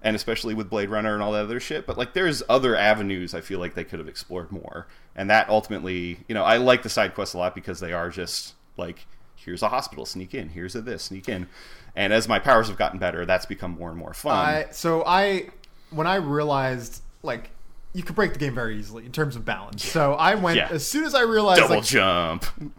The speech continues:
Speaker 2: uh, double jump is one of them, but
Speaker 1: Oh,
Speaker 2: specifically
Speaker 1: so
Speaker 2: for
Speaker 1: good.
Speaker 2: combat, the fucking quick hacks and
Speaker 1: Oh,
Speaker 2: the
Speaker 1: yeah.
Speaker 2: legendary quick hacks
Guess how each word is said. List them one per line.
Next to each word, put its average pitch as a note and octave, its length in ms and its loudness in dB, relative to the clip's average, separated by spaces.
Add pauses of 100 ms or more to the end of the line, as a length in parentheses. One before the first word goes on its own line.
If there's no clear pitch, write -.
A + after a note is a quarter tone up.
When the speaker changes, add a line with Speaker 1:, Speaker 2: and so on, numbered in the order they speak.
(140)
Speaker 2:
uh, F#3 200 2
double A#3+ 320 4
jump A#3 260 6
is E3+ 160 4
one F#3 240 4
of D#3 140 2
them, C#3+ 220 2
but D3+ 100 0 (340)
Speaker 1:
Oh, - 80 -2
Speaker 2:
specifically C#4 400 2
Speaker 1:
so F#3+ 60 2
Speaker 2:
for F3+ 80 2
Speaker 1:
good. F3 100 0
Speaker 2:
combat, D3+ 640 2 (400)
the G3 80 -4
fucking A#3+ 420 -6
quick F3 220 2
hacks C#3 580 0 (340)
and D#3+ 100 6
Speaker 1:
Oh, C3 80 12
Speaker 2:
the A2 60 8
Speaker 1:
yeah. E3+ 80 4
Speaker 2:
legendary D3 340 2
quick D3 160 -2
hacks C#3 260 0